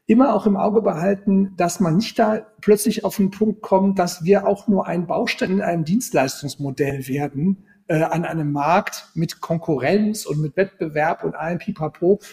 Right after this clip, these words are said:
wo dieses Besondere der Arzt-Patient-Beziehung am Ende auf der Strecke bleibt.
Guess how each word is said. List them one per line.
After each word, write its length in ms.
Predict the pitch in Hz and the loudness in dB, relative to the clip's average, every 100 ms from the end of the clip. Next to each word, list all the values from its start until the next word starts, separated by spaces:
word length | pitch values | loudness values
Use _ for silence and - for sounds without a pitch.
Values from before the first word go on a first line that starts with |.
| - | -6
wo 140 | 170 180 | 4 4
dieses 320 | 147 156 - | 4 -4 -6
Besondere 500 | 147 170 214 277 180 | -6 0 0 0 -2
der 180 | 170 156 | 0 0
Arzt-Patient-Beziehung 960 | 190 - 151 - 196 156 - - 190 170 | -2 -6 -12 -6 -6 -6 -6 0 0 -2
am 100 | 165 | -6
Ende 240 | 190 185 | -4 -4
auf 80 | - | -8
der 120 | 151 | -12
Strecke 280 | - 165 131 | -10 -10 -14
bleibt. 340 | 117 _ - | -20 _ -20